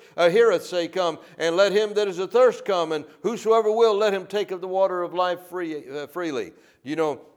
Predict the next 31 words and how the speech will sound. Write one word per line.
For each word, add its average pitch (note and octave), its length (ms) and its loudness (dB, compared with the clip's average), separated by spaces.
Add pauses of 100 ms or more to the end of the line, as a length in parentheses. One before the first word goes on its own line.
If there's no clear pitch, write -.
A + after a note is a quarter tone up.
(720)
the B2+ 80 -8
priority D#3 960 -6 (340)
in D3 180 -10
Scripture C#3 640 -8 (360)
is B2+ 200 -8
that C#3+ 120 -4
we C#3+ 140 -6
be D#3+ 220 -4
involved C#3+ 560 -2
in A#2 120 -14
bringing D#3+ 480 -8 (120)
people D3+ 420 -8 (160)
to D3 100 -12
the C3 120 -8
Lord C3 240 -8
Jesus B2 360 -16
Christ. G2+ 460 -14
That's D#3+ 240 -4
a D#3 80 -8
priority D#3 760 -4 (220)
in A#2 160 -12
Scripture. G#2+ 520 -10 (260)
Uh, A#2 300 -4
the B2 180 -10
Scripture C3+ 380 -10
says C#3+ 320 -2
in, C3+ 160 -8 (200)
in B2+ 180 -8
First C#3 260 -4
Corinthians C#3 500 -10
nine, C#3 400 -6